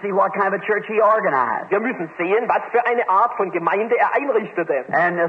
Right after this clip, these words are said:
Speaker 1: see what kind of a doctrine he preached.
Speaker 2: Und müssen sehen, welche Art von Lehren er predigte.
Speaker 1: And what kind of works he did.
Speaker 2: Und was für eine Art von Werken er tat.
Speaker 1: And what he left for the people to do.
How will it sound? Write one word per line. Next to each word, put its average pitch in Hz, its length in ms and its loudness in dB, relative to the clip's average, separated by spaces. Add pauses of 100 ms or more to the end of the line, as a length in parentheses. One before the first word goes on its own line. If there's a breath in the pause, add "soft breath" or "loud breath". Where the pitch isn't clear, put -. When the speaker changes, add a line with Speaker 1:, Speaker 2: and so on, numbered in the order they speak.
Speaker 1:
see 208 120 -2
what 202 180 2
kind 196 240 0
of 175 60 -2
a 151 40 -10
doctrine 196 480 2
he 208 120 -6
preached. 202 400 -4 (160)
Speaker 2:
Und 214 160 0
müssen 185 340 -6
sehen, 220 340 -2
welche 226 320 0
Art 180 320 2
von 175 180 -2
Lehren 220 360 2
er 175 120 2
predigte. 196 720 -2 (180 loud breath)
Speaker 1:
And 151 160 -2
what 190 200 2
kind 196 260 0
of 180 80 2
works 208 300 0
he 214 140 -4
did. 196 480 0
Speaker 2:
Und 185 160 -2
was 185 260 2
für 254 120 2
eine 220 240 0
Art 196 300 4
von 165 160 0
Werken 190 400 2
er 180 180 2
tat. 233 460 2
Speaker 1:
And 151 180 -2
what 196 160 4
he 214 100 0
left 202 320 2
for 175 140 2
the 175 80 0
people 202 380 -4
to 139 80 -2
do. 123 240 -6